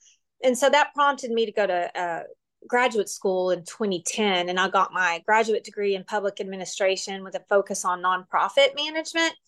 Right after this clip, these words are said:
So that kind of leads me into just other hobbies of mine. I love the nonprofit sector. I love volunteering for nonprofits. Um,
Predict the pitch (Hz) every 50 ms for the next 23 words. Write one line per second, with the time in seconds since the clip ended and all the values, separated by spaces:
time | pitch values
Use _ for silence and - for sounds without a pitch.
0 | _ - _ _ _ _ _ _ _ _ _ _ _ _ _ - - 269 240 247
1 | 247 247 - - 277 277 254 247 226 233 240 240 233 208 - 233 240 233 220 220
2 | 220 208 - 240 214 208 196 190 - - _ _ _ _ _ 220 226 202 - -
3 | - - _ _ _ _ _ _ 247 240 269 285 269 269 240 220 220 - 233 220
4 | 220 214 214 220 214 202 - 214 190 190 208 202 208 208 208 208 208 202 196 196
5 | 196 202 220 247 247 254 247 247 247 254 247 233 220 214 - 247 233 233 226 226
6 | 226 220 - - 220 220 220 - 233 214 - - - 233 220 220 _ - 247 220
7 | 220 220 214 214 214 - - - 214 208 202 214 220 226 214 233 226 220 220 226
8 | 220 208 - - - 226 226 226 226 220 226 220 - 240 226 220 214 220 208 -
9 | - 220 214 214 208 - 220 208 208 202 196 - - - - - _ _ _ _
10 | _ _ _ _ _ _ _ - 208 202 190 185 175 175 170 170 165 165 165